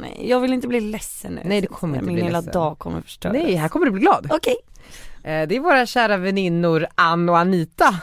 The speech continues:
Speaker 2: som har pratat i sin podd Lille Lördag.
Speaker 1: Åh, vad spännande.
Speaker 2: Där är vi faktiskt båda två nämnda. Och de har ett litet koncept här då, där de, eh,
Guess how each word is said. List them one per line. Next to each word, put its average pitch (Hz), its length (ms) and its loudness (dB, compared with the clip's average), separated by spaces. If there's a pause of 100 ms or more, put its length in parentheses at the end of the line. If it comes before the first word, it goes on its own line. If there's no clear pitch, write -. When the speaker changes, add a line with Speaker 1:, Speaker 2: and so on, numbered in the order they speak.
Speaker 2:
som 170 300 -2
har 160 100 0
pratat 151 380 -2
i 143 60 -8
sin 143 140 -4
podd 131 200 -2
Lille 147 300 2
Lördag. 151 500 2
Speaker 1:
Åh, 190 160 -8
vad 170 160 -4
spännande. - 400 -16
Speaker 2:
Där 156 100 2
är 214 40 4
vi 277 80 0
faktiskt 233 220 -2
båda 165 180 0
två 285 220 -4
nämnda. 131 340 0
Och 151 80 -2
de 202 180 2
har 196 100 4
ett 175 60 0
litet 175 260 -6
koncept - 560 -10
här 117 180 -4
då, 110 200 -6 (380)
där 151 120 -2
de, 127 420 2
eh, 123 200 -4